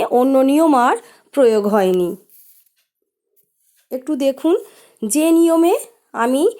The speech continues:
ওই রোটা তৈরি করেছিলাম, যেহেতু চারের ফুল রয়েছে, এবার শুধু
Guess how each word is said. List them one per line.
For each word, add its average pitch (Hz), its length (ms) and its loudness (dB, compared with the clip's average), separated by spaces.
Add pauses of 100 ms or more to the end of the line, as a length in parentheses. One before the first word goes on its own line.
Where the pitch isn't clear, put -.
(260)
ওই 285 260 0
রোটা 294 220 -2
তৈরি 233 260 -2
করেছিলাম, 233 520 -2 (120)
যেহেতু 233 260 0
চারের 247 360 0
ফুল 302 200 -2
রয়েছে, 254 440 0 (480)
এবার 220 200 -2
শুধু 254 220 -4